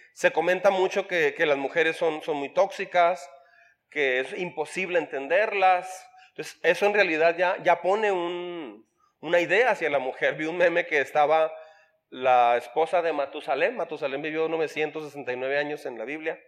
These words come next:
Está en Génesis. Y, este, y es un meme de, de Matusalén,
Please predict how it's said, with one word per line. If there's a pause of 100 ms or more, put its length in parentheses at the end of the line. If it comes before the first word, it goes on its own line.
(600)
Está
en
Génesis. (840)
Y,
este,
y
es
un
meme
de,
de
Matusalén,